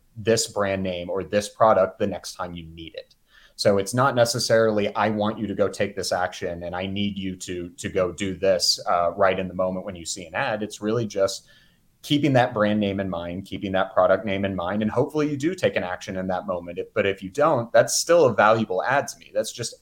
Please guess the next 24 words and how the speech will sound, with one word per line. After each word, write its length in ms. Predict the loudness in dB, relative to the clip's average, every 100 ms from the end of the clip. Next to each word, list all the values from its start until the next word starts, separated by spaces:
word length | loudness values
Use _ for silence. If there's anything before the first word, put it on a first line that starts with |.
| _ _ _
adding 280 | 0 2 4
on 280 | 4 2 0
to 440 | -2 -2 -2 -4 -2
your 500 | 2 4 2 0 -2
familiarity 640 | 0 2 2 0 -2 -2 -4
with 320 | -2 -2 -4
whatever 400 | -2 0 0 -2
we're, 280 | -4 -2 -4 -6
we're, 260 | -6 -6 -8 _ -10
whatever 340 | 0 2 2
messaging 480 | 2 0 -2 -10 -12
we're 140 | -14 -12
trying 240 | -12 -12
to 60 | -12
get 140 | -12
across. 640 | -8 -6 -6 -8 -12 -20 _ -20 -20 _ 2
Um, 380 | 4 4 0 2
so 160 | 4
I 80 | 6
do 180 | 4 0
think 220 | 0 4
that's 200 | 4 6
also 300 | 4 4 0
worth 300 | 0 0 -2